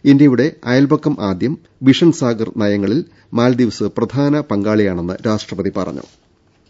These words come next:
രണ്ടായിരത്തി ഇരുപത്തിരണ്ടിലെ ദേശീയ ചലച്ചിത്ര പുരസ്കാരങ്ങൾ രാഷ്ട്രപതി ദ്രൗപദി മുർമു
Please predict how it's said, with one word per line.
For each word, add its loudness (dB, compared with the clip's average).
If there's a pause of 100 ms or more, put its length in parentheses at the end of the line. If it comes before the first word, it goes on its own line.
(1200)
രണ്ടായിരത്തി 4
ഇരുപത്തിരണ്ടിലെ 4 (100)
ദേശീയ 4
ചലച്ചിത്ര 0
പുരസ്കാരങ്ങൾ -2 (120)
രാഷ്ട്രപതി -2
ദ്രൗപദി -2
മുർമു -2